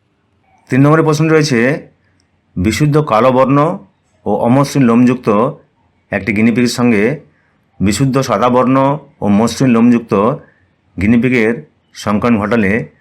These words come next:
দ্বিতীয় অপত্য বংশের সৃষ্ট অপত্যগুলির ফিনোটাইপ অনুপাত চেকার বোর্ডের সাহায্যে দেখাও। চার নম্বরের প্রশ্ন রয়েছে, থ্যালাসেমিয়া রোগীকে বারবার রক্ত কেন দিতে হয়?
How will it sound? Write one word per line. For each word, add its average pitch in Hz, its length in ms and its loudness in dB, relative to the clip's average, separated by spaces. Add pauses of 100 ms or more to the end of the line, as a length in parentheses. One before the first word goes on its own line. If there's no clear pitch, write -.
(540)
দ্বিতীয় 117 520 0
অপত্য 131 400 -2
বংশের 135 320 0
সৃষ্ট 127 320 -4
অপত্যগুলির 113 680 0 (640)
ফিনোটাইপ 120 420 0
অনুপাত 110 400 0 (640)
চেকার 98 260 -2
বোর্ডের 101 260 -4
সাহায্যে 98 280 -2
দেখাও। 80 320 -6 (800)
চার 120 160 -2
নম্বরের 147 240 0
প্রশ্ন 156 180 -2
রয়েছে, 147 320 2 (1080)
থ্যালাসেমিয়া 139 500 0
রোগীকে 147 300 2 (840)
বারবার 120 560 2 (760)
রক্ত 117 260 -4
কেন 113 240 -4
দিতে 92 180 -2
হয়? 76 240 -4